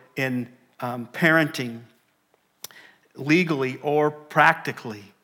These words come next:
You can adopt. There's a lot of different ways, but, but let me say this, you're a, you're a dad who has, feels like you have failed, you're a dad who's just getting started, you're a dad,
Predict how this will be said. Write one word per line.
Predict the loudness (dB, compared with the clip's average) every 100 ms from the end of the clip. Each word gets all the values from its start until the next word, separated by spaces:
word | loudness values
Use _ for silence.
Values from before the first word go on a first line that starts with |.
| _ _
You | -16
can | -12 -10
adopt. | -10 -2 4 6 4 2 -14 -18 _ _ _ _ _ _ _ _
There's | -8 -4
a |
lot | 4 6 6
of | 2
different | -4 -6 -10
ways, | -8 -8 -8
but, | -10 -16 -16 _ _ _
but | 0
let | 2 4
me | 2
say | 2 0
this, | 2 0 0
you're | -2 -2
a, | -4 -10 -4
you're | -2
a | 0
dad | 4 6 6
who | 4
has, | 2 0 -6 _ _
feels | -12 0 0 2
like | 0 0
you | -4
have | -4
failed, | 0 2 2 -2
you're | -4 -4
a | 2
dad | 2
who's | 2 -4
just | -6 -6
getting | -6 -6
started, | -6 -2 -2 -2 -4
you're | -6
a | -2
dad, | 2 0